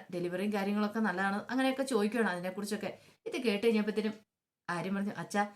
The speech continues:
അച്ഛൻ വിഷയം മാറ്റുമൊന്നും വേണ്ട, എനിക്ക് സംസാരിക്കാനുള്ള അതിനെക്കുറിച്ചൊന്നും അല്ല, എനിക്ക് അമ്മയെക്കുറിച്ചാണ് സംസാരിക്കാനുള്ളത്." ഉം, അം-, ആ, അമ്മ ഇങ്ങോട്ടേക്ക് വരണമെന്ന് പറയാം.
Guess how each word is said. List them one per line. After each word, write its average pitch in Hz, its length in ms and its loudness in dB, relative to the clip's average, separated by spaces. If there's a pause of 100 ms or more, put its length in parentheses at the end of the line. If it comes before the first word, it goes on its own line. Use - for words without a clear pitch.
(160)
അച്ഛൻ 330 300 2
വിഷയം 269 340 4
മാറ്റുമൊന്നും 233 440 4
വേണ്ട, 190 180 2 (220)
എനിക്ക് 294 240 0
സംസാരിക്കാനുള്ള 214 640 4
അതിനെക്കുറിച്ചൊന്നും 214 600 2
അല്ല, 190 140 2 (340)
എനിക്ക് 185 200 -2
അമ്മയെക്കുറിച്ചാണ് 196 600 0
സംസാരിക്കാനുള്ളത്." 185 720 2 (520)
ഉം, 196 120 -8 (520)
അം-, 277 260 2
ആ, 254 140 4 (180)
അമ്മ 277 200 6
ഇങ്ങോട്ടേക്ക് 233 420 4
വരണമെന്ന് 208 380 4
പറയാം. 196 260 0